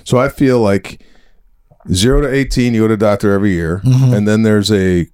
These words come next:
Speaker 1: dip in going to any doctor
Speaker 2: Right, we
Speaker 1: for
Speaker 2: get
Speaker 1: a while.
Speaker 2: lazy. Right.
Speaker 1: Well,
Speaker 2: Unless
Speaker 1: I
Speaker 2: you
Speaker 1: mean,
Speaker 2: get, unless your wife tells you to go.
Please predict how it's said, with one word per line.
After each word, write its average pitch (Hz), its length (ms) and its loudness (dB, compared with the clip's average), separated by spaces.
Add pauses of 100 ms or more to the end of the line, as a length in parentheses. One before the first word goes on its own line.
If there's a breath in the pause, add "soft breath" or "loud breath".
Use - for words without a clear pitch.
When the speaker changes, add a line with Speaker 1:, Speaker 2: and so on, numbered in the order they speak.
(340)
Speaker 1:
dip 123 280 -2
in 101 200 -4
going 101 360 -4
to 98 240 -2
any 113 260 -2
doctor 87 420 -6
Speaker 2:
Right, 87 160 0
we 104 80 -2
Speaker 1:
for 107 60 0
Speaker 2:
get 127 80 -2
Speaker 1:
a - 20 -6
while. 151 140 0
Speaker 2:
lazy. 87 320 -6 (240)
Right. 107 260 -6
Speaker 1:
Well, 110 140 -4
Speaker 2:
Unless 107 80 0
Speaker 1:
I - 60 -2
Speaker 2:
you 120 40 -2
Speaker 1:
mean, 110 80 -2
Speaker 2:
get, - 160 -4 (280 soft breath)
unless 135 200 -2
your 127 80 -2
wife 120 240 -2
tells 87 220 -8
you 80 60 -12
to 80 100 -14
go. 69 160 -18